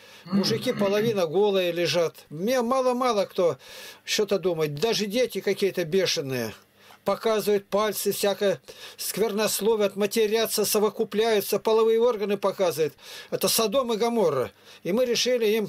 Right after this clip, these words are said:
Speaker 1: я беру Евангелие, считаю, псалтырь, говорим о Боге, о страшном суде. Вчера один на меня мусульманин натолкнулся и сходу,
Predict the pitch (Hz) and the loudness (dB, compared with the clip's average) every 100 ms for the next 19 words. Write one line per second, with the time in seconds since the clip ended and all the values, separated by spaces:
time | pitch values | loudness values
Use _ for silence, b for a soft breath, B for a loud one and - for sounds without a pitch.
0 | - 180 190 196 214 196 202 247 208 208 | -4 0 0 0 2 2 2 0 0 0
1 | 196 202 196 208 190 170 - - B B | 0 -2 0 2 2 0 -2 -10 B B
2 | B - 170 - 247 226 151 - 135 185 | B 0 0 0 0 0 -2 -8 -2 0
3 | 208 214 185 175 196 233 190 175 - 202 | 2 0 0 0 2 0 2 0 0 0
4 | 196 190 175 - 175 160 139 - _ _ | 0 -2 -4 -2 0 0 0 -4 _ _
5 | _ _ _ _ - B B B 196 202 | _ _ _ _ -20 B B B 0 2
6 | 202 190 202 185 190 196 175 180 - 196 | 2 2 0 0 2 2 0 -2 0 2
7 | 190 170 156 160 180 175 208 233 202 151 | 2 -2 -2 -2 0 0 0 -2 0 -2
8 | 104 B B B B B B B 190 220 | -2 B B B B B B B 0 0
9 | - _ - - - 277 254 156 127 | -2 _ -6 -4 0 2 2 0 -8